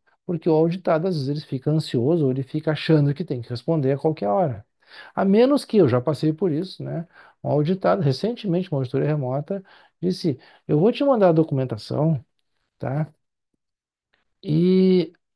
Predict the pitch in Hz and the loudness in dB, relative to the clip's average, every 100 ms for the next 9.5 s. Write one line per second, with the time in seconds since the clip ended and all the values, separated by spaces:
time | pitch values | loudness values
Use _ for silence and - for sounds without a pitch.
0 | _ - 160 170 190 202 196 180 190 160 | _ -2 0 2 0 0 4 4 4 0
1 | 147 151 151 143 135 117 - - 170 - | -2 -6 -6 -4 -6 -8 -14 -4 -4 -4
2 | 175 156 180 175 151 120 131 151 165 160 | -4 2 4 4 2 0 0 0 0 0
3 | 170 - 180 - 185 170 - 165 165 _ | 0 0 -2 -2 -6 -6 -2 -2 -2 _
4 | _ _ _ _ _ 131 120 - 151 156 | _ _ _ _ _ -12 -10 -4 0 0
5 | 165 165 156 190 185 160 156 _ - 170 | 0 0 0 0 0 -2 -2 _ -6 -2
6 | 185 208 233 - 175 226 226 233 - _ | -2 -2 -2 -2 -2 -4 -4 -10 -10 _
7 | _ _ _ _ _ _ _ - 165 190 | _ _ _ _ _ _ _ -6 -2 -2
8 | 196 202 160 220 - 185 180 202 277 180 | -2 -2 0 -2 -2 -6 -4 0 -2 0
9 | 202 208 143 - - | -2 -4 -6 -8 -18